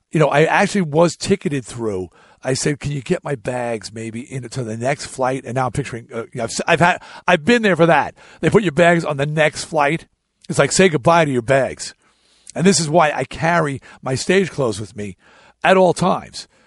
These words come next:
because I will carry them on the plane no matter what. So at least I don't wanna get to the city, I can perform. I may not have a fresh pair of underwear or a toothbrush,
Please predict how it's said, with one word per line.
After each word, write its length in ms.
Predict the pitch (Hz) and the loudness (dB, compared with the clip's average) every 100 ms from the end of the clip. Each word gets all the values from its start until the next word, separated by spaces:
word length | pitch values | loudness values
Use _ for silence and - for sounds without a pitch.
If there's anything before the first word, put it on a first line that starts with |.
| _ _ | _ _
because 240 | 156 151 147 | 0 2 2
I 60 | |
will 240 | 143 151 139 | 2 -2 0
carry 300 | 175 190 185 | 2 4 4
them 100 | 170 | 2
on 60 | |
the 60 | 151 | -4
plane 240 | 175 180 | -2 -2
no 80 | 151 | -2
matter 180 | 135 131 | -4 -2
what. 360 | 135 208 151 - - - | 2 4 4 -2 -16 -2
So 140 | 156 | 0
at 80 | 165 | 2
least 240 | 208 202 | 0 0
I 60 | 180 | 0
don't 100 | 165 | 0
wanna 140 | 151 | 0
get 240 | 131 170 165 | 2 0 0
to 80 | 151 | -4
the 100 | 131 | -2
city, 320 | 180 170 143 | 2 2 2
I 100 | 120 | -4
can 140 | 131 | -6
perform. 560 | 113 - - 208 156 - _ _ _ _ _ _ _ _ - | -10 -6 2 2 2 -4 _ _ _ _ _ _ _ _ -6
I 80 | |
may 160 | 147 202 | 2 4
not 160 | 185 175 | 6 6
have 300 | 175 147 - - - | 6 4 -2 -10 -2
a 60 | |
fresh 240 | 180 180 - | 4 4 4
pair 220 | 185 151 | 4 4
of 60 | |
underwear 440 | 180 240 175 143 139 | 2 2 2 4 4
or 100 | 127 | 2
a 60 | |
toothbrush, 560 | - 254 208 151 139 | 4 2 4 4 4